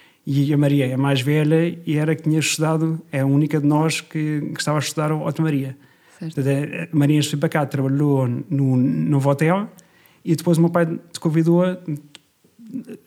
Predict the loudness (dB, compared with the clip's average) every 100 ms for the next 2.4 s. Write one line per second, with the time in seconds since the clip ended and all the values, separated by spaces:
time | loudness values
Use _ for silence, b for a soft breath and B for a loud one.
0 | -14 -8 -2 0 0 0 0 0 0 -2
1 | -4 -14 _ b b b b b b -2
2 | 0 2 2 0